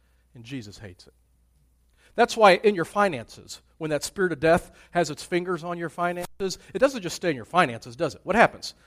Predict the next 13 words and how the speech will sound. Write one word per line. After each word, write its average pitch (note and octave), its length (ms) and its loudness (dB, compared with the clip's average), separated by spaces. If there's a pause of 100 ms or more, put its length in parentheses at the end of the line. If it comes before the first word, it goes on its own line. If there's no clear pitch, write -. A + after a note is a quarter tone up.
(140)
When E3 120 -6
you're G#3+ 140 -2
struggling G3+ 420 2
financially, E3 560 -2 (140)
what F#3+ 120 6
happens? E3+ 440 4 (400)
"Well, B2 100 -16
now C3+ 80 -4
I'm B2+ 80 -8
fighting B2+ 320 -10
with B2 80 -16
my G2+ 140 -20
spouse. F3 600 -4